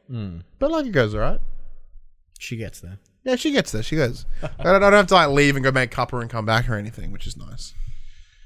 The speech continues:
Speaker 2: Uh, Sarah, we'll have a, we'll answer your question a little bit later.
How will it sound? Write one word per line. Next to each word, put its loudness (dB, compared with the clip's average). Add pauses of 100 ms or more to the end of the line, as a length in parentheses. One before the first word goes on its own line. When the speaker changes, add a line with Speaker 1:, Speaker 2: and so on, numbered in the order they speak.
(140)
Speaker 2:
Uh, 6
Sarah, 2
we'll 0
have 0
a, -4 (100)
we'll 0
answer 0
your -2
question -4
a -8
little -4
bit -4
later. -6